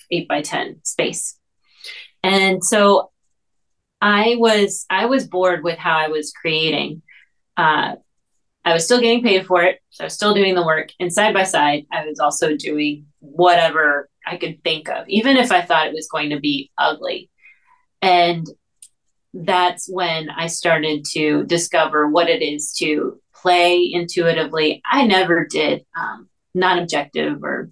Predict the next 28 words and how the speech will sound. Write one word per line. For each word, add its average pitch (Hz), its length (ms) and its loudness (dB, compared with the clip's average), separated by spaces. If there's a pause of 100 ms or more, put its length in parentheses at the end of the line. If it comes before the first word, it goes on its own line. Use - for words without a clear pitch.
(400)
abstract 160 720 0 (600)
things 160 460 -2
before, 175 920 2 (380)
uh, 156 200 -2
doing 156 340 -2
these 147 260 -4
playgrounds. 156 840 -2
And 196 160 2
that's 208 180 2
why 214 200 6
I 220 60 0
called 233 260 2
them 196 140 0
that, - 200 -8
because 156 380 -4
I 147 140 0
would 151 140 -2
just, - 460 -6 (260)
<laughs> - 300 -20
that 208 80 -4
was, - 160 -8
like, 190 200 4
my 160 320 -2 (560)
eleven-by-sixteen 185 1800 0
space 165 540 -2
to - 140 -4
play 156 560 0 (100)
in 165 500 -6